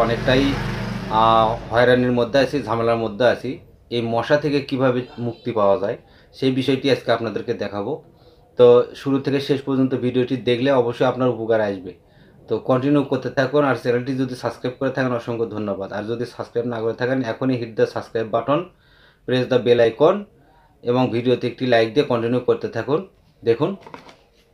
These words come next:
দেখতে পাচ্ছেন আমার হাতে এখানে একটি এলইডি bulb আছে। দেখুন, এখানে কিন্তু মশা restriction দেওয়া আছে, কারণ এই বাল্বগুলির দ্বারা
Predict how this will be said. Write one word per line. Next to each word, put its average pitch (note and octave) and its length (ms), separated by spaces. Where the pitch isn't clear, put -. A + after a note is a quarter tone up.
দেখতে B2+ 240
পাচ্ছেন C3 320
আমার B2+ 240
হাতে B2 260
এখানে A#2+ 220
একটি C3+ 200
এলইডি A2+ 360
bulb G#2+ 280
আছে। - 140
দেখুন, B2 220
এখানে A#2 300
কিন্তু A#2+ 280
মশা A#2 340
restriction A2 580
দেওয়া G2 260
আছে, A2+ 160
কারণ B2 220
এই B2 220
বাল্বগুলির B2 500
দ্বারা A#2+ 180